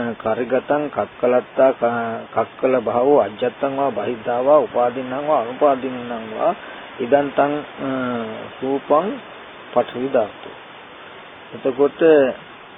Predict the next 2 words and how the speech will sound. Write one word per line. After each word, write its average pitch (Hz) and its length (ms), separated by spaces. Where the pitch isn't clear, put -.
ම්, 123 460
යම් 127 360